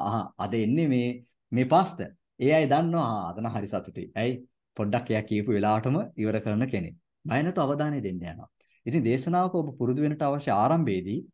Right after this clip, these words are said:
ඔබ දේශකෙක් හැටියට අනිත් අයට රෙජිස්ටර් වෙන්න කල ඔබ දැනගන්න ඕන දෙයක් තමයි ආරම්භයේට කියන්න දේශනා පටන් ගන්න කලින් මම,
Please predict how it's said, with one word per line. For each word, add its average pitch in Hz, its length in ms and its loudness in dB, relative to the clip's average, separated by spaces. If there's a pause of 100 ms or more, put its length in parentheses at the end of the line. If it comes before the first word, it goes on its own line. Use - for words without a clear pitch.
(180)
ඔබ 98 160 -2
දේශකෙක් 104 440 0
හැටියට 139 240 -2
අනිත් 107 260 -2
අයට 123 240 0 (300)
රෙජිස්ටර් 101 440 -2
වෙන්න 123 200 2 (240)
කල 143 200 2 (480)
ඔබ 104 160 -4
දැනගන්න 113 460 0
ඕන 147 160 0
දෙයක් 135 200 0
තමයි 101 300 -4 (100)
ආරම්භයේට 131 640 2
කියන්න 120 320 2 (240)
දේශනා 107 380 2
පටන් 143 300 -2
ගන්න 113 200 0
කලින් 92 280 -4 (460)
මම, 120 220 2